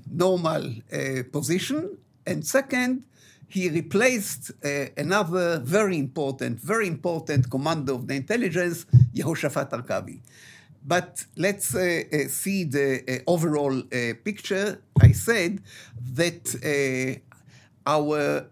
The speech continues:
uh, challenge to monitor the Arab countries in these four, uh, different, uh, wars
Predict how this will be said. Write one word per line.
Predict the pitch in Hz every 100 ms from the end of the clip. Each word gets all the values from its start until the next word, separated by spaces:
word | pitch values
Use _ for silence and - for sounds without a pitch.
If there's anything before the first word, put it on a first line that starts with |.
| 139
uh, | 135 127 127 120 117 _ _ - _ _ -
challenge | - 233 180 113 - - - - - - _ -
to | 185 180 160 156 147 - - - - _
monitor | 127 156 240 233 - 160 123 101 - _ -
the | 120 135 147 131 131 - - _
Arab | 151 175 170 139 - -
countries | 190 226 151 127 120 - - _ _ _
in | 147 196 143
these | 196 185 - -
four, | - 165 156 135 - -
uh, | 127 123 123 120 120 143
different, | 156 - 143 135 127 131
uh, | 120 113 117 113 107 92 87 -
wars | 147 247 208 208